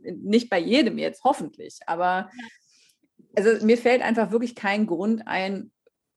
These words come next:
Speaker 1: ohne Helm zu reiten. So. Und solange das so ist und solange das so bleibt, äh, werd ich mit Helm reiten. Ich freue mich, äh, wenn ich dich auf Instagram, äh, weiter viel mit Helm sehe. Und ich würde mich freuen, wenn wir es schaffen, einfach,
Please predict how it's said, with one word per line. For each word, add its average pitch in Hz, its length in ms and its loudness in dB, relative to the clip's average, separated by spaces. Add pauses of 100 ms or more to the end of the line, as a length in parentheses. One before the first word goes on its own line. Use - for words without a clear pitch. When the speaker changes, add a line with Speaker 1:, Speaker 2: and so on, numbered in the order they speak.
(100)
Speaker 1:
ohne 208 320 4
Helm 160 420 -2
zu - 120 -14
reiten. - 460 -8
So. - 140 -10
Und 160 560 -10
solange 185 400 0
das 208 180 2
so 175 80 -6
ist 226 320 4
und 170 120 -8
solange 185 280 -2
das 196 120 -6
so 165 120 -8
bleibt, 180 480 0
äh, 165 160 -2
werd 170 180 0
ich 220 140 -2
mit 226 160 0
Helm 214 240 2
reiten. 196 680 -2 (360)
Ich 214 100 -6
freue 220 260 4
mich, 233 300 2
äh, 185 320 0
wenn 185 140 -2
ich 196 100 -10
dich 247 200 -2
auf 220 140 -2
Instagram, 208 720 0 (360)
äh, 190 260 6
weiter 190 320 2
viel 220 260 2
mit 202 160 -4
Helm 202 320 -2
sehe. 190 440 -2
Und 185 320 -6 (320)
ich 190 140 -2
würde 269 140 4
mich 262 160 2
freuen, 226 240 -2
wenn 220 100 -2
wir 208 60 -2
es 220 100 -4
schaffen, 247 280 -2
einfach, 208 420 -2